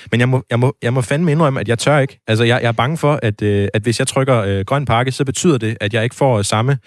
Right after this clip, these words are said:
øh, mængde penge. Og, og, og det er vel i virkeligheden det, der er, øh, problemet her, at man, at man vælger noget egoistisk frem for noget, der er godt for, for planeten. Eller, eller hvad? Er det, vil du råde mig til, til at vælge den grønne pakke?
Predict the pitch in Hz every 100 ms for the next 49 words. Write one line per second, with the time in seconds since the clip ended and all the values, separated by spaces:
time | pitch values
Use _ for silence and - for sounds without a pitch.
0 | - - - _ - 104 101 98 92 92
1 | 90 - 104 104 117 120 139 - 107 107
2 | 107 110 - 107 139 135 147 123 - 113
3 | 139 123 110 131 123 107 120 104 95 -
4 | 131 135 113 98 104 107 107 101 - _
5 | - 113 107 113 139 143 - 113 110 120
6 | 113 160 - 101 - 131 127 104 104 113
7 | 98 117 - 98 95 95 95 _ _ _
8 | _ _ - 107 117 127 92 - _ 104
9 | 113 113 107 131 - _ _ _ _ -
10 | 110 104 - - 123 143 147 170 135 135
11 | - - 127 113 160 156 101 110 110 110